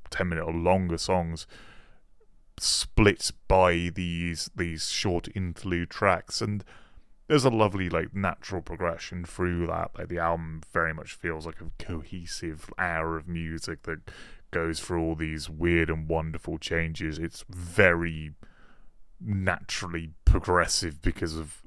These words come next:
the ridiculous amounts of ideas the band want to go through. It manages to get heavy when it wants to, but there's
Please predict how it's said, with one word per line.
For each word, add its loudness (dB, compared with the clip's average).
the 4
ridiculous 2
amounts -4
of -4
ideas -2
the -8
band -4
want -6
to -10
go 4
through. 2
It 0
manages -2
to -8
get -2
heavy 2
when -2
it -4
wants -2
to, 0
but -4
there's -6